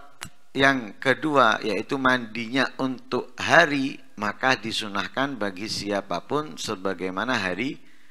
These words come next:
raya, lakinya, perempuannya, yang hadir sholat Id ataupun yang tidak hadir sholat Id, sama. Sehingga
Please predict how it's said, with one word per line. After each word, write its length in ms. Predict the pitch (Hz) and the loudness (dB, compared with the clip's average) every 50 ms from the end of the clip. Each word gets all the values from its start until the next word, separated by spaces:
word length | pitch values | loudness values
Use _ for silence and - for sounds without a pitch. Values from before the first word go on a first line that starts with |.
| - - - | -16 -16 -12
raya, 400 | - 90 98 98 98 95 87 73 67 - - - - - - - - - - - - | -6 -4 -2 -2 -2 -2 -4 -6 -8 -10 -14 -16 -16 -16 -16 -16 -16 -16 -16 -12 -6
lakinya, 880 | - 85 87 87 - - - 120 139 - - - 127 127 127 135 - - - | -4 -2 -2 -2 -4 -6 -8 -8 -8 -8 -8 -8 -4 -2 -2 -2 -2 -6 -10
perempuannya, 840 | - 92 98 101 98 92 - 92 98 95 95 95 95 90 87 82 71 57 - - - - - - - - - | -8 -6 -6 -6 -6 -8 -6 -2 0 0 0 -2 -4 -8 -10 -10 -10 -12 -14 -16 -16 -16 -16 -16 -16 -14 -8
yang 320 | - 104 107 107 101 92 87 | 0 2 2 2 2 -2 -4
hadir 400 | 95 90 87 90 104 110 92 92 | -4 -4 -2 0 0 0 0 0
sholat 320 | - - 98 101 104 - - - - | -2 -2 0 -2 -2 -2 -4 -8 -4
Id 320 | 131 151 160 - - - - | -2 -2 -2 -4 -8 -8 -6
ataupun 640 | 110 107 - - 104 98 - - 127 143 135 117 | -6 -6 -4 -2 -4 -4 -2 -2 -4 -2 -2 -2
yang 100 | 113 113 113 | -4 -6 -6
tidak 260 | 104 104 95 104 - | -8 -4 -2 -2 -2
hadir 320 | - 90 95 95 117 113 110 | -2 -2 -2 -2 -2 -2 -2
sholat 240 | - 101 117 135 135 - - - - - - - - - - - - | 0 2 0 0 0 -2 -14 -16 -16 -16 -16 -16 -16 -16 -16 -14 -10
Id, 240 | - 123 131 120 - - - - - - - - - - - - - - - - - - | -4 -2 -2 -2 -4 -8 -16 -16 -18 -18 -18 -18 -18 -16 -16 -16 -16 -16 -16 -16 -14 -12
sama. 400 | - - 87 95 90 85 69 - - - - - - - - - - - - - - - - - - - | -8 -8 -6 -4 -4 -6 -6 -6 -10 -14 -16 -16 -16 -16 -16 -16 -16 -16 -16 -16 -16 -16 -16 -16 -12 -8
Sehingga 480 | - 123 139 185 196 196 190 - - | -2 -2 0 4 8 8 8 8 6